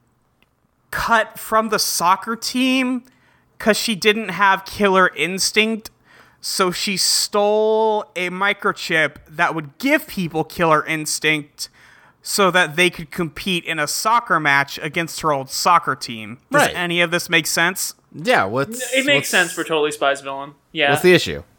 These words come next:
Speaker 1: I guess so. Um, but she, like, throws the ball out, and then, uh, Alex starts,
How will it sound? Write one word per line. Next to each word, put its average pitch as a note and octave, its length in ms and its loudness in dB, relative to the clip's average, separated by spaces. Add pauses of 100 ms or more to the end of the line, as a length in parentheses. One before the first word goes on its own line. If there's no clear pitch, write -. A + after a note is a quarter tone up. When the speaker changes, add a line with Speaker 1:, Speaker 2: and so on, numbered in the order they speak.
(320)
Speaker 1:
I D#3 60 -6
guess G#3+ 280 0
so. B2 380 -2 (720)
Um, F3+ 320 4 (280)
but G#3+ 280 4 (480)
she, A#3+ 260 -6
like, A3+ 300 0 (1200)
throws G3+ 460 4
the - 140 -6
ball A#3 360 2
out, D#3 480 2
and D#3+ 200 0
then, D#3 460 -2 (840)
uh, D3 280 2 (240)
Alex F#3 340 2
starts, - 440 -2